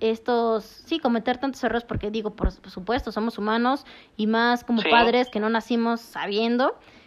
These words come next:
Speaker 1: pues por eso nunca está de más, pues, informarse, a lo mejor,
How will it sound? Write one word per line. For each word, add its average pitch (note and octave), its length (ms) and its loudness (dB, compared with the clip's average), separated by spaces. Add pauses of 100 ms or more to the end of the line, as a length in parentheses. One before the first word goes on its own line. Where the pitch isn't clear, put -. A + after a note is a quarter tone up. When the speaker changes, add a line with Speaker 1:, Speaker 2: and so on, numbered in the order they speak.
(560)
Speaker 1:
pues - 240 2
por C4+ 220 4
eso E4 240 0
nunca F4 340 4
está F4+ 240 4
de D#4+ 100 4
más, D4+ 400 0 (320)
pues, A#3 260 -2 (140)
informarse, A#3+ 920 2
a A#3+ 40 2
lo A3 100 0
mejor, A3+ 680 2